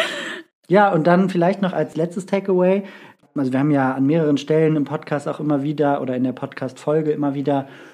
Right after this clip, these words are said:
über diese Identitätspolitik-Diskussion geredet.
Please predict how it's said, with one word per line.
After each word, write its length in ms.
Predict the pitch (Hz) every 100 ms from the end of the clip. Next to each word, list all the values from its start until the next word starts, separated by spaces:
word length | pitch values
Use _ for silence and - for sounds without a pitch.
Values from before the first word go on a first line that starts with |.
| _ 147
über 520 | 143 135 135 131 131
diese 240 | 127 123
Identitätspolitik-Diskussion 2000 | 135 131 123 120 151 156 - 151 143 - 165 - - 147 - 151 123 135 156 165 160
geredet. 540 | 151 123 - 175 -